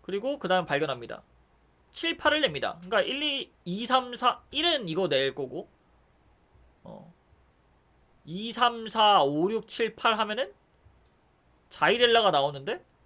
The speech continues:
전투의 함성으로 정화된 파편을 내 덱에 넣습니다. 정화된 파편의 효과는 적 영웅을 파괴합니다. 적 영웅을 파괴합니다. 십 마나.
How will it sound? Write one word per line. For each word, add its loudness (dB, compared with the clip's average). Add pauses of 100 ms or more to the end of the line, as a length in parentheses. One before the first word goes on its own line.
(800)
전투의 -2
함성으로 -2 (140)
정화된 0
파편을 -2
내 0
덱에 -4
넣습니다. -12 (680)
정화된 2
파편의 -2
효과는 -2 (420)
적 4
영웅을 2
파괴합니다. 2 (1800)
적 6
영웅을 -2 (600)
파괴합니다. 2 (600)
십 -16
마나. 0